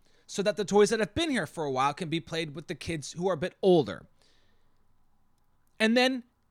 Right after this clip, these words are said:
and then as you've been here for a while, you'll get moved to the other room." Isn't that, like, how jobs work? Don't you, like, you start out low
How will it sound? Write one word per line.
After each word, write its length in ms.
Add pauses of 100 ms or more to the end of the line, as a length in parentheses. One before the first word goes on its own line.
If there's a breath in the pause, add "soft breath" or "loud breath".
(120)
and 180
then 160
as 180
you've 140
been 160
here 160
for 220
a 80
while, 560
you'll 160
get 160
moved 260
to 80
the 160
other 220
room." 240 (220 soft breath)
Isn't 260
that, 200
like, 120
how 160
jobs 560
work? 340 (320 loud breath)
Don't 260
you, 120
like, 180
you 140
start 320
out 200
low 360